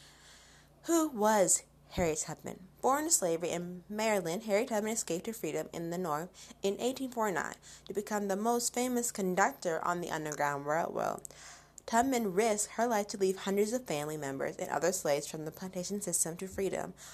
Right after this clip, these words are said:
on this elaborate civic network of safe houses. A leading abolitionist before the American Civil War, Tubman also helped the Union Army during the war, working as a spy among other roles.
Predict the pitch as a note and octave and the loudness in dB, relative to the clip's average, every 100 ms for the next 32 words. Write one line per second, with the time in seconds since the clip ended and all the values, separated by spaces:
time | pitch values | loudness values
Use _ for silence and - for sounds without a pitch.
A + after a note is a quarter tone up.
0 | - F#3+ F#3 F#3 E3+ F3 F#3+ A#3 - F#3 | -4 0 0 0 4 6 6 4 -2 -2
1 | G3+ G#3 F3 - D#3 - E3+ - D3 D3 | -2 0 -2 0 -4 -2 -2 0 0 -2
2 | C3+ - - - - - - - - - | 0 0 -4 -10 -14 -18 -18 -18 -8 -2
3 | A#3 A#3+ D4 E4 D#4 - G#3 G#3+ G#3 G#3 | -2 2 2 2 0 2 4 6 4 4
4 | G3+ G3+ - B3 C4+ A3 D#3+ C#3 C#3+ D3 | 0 -2 2 6 6 6 6 4 4 2
5 | - C#3+ - - C3+ C#3+ - G#3+ A#3 - | 0 0 -2 0 0 0 2 2 2 2
6 | F#3+ F#3+ G3 F3+ F3+ E3 D#3+ F#3 D#3 C#3+ | 2 2 2 0 0 -6 -2 0 0 0
7 | C#3 - C3+ C3 C#3 E3 G3+ D3 - - | -2 -6 -2 -2 -2 0 2 2 2 -8
8 | - - - D#3 E3+ - D#3 D3+ - A3+ | -18 -10 2 2 2 0 2 4 4 6
9 | A3+ F3+ D#3 C#3+ D3 - F3+ D3 B2 - | 6 6 4 0 0 0 0 2 0 -4
10 | - - | -8 -10